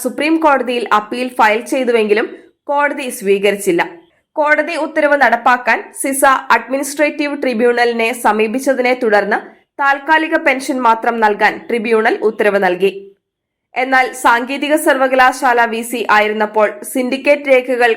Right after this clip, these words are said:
കടത്തിക്കൊണ്ടുപോയതായി പുതിയ ഒരു ആരോപണം ഉന്നയിച്ച് ആനുകൂല്യങ്ങൾ നൽകാൻ സർക്കാർ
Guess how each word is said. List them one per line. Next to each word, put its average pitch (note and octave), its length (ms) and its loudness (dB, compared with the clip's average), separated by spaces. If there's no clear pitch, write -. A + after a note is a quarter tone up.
കടത്തിക്കൊണ്ടുപോയതായി A#3 1080 2
പുതിയ B3 280 0
ഒരു A#3+ 120 4
ആരോപണം A#3 480 2
ഉന്നയിച്ച് G#3+ 420 0
ആനുകൂല്യങ്ങൾ C#4 800 0
നൽകാൻ A#3+ 340 2
സർക്കാർ A#3 380 2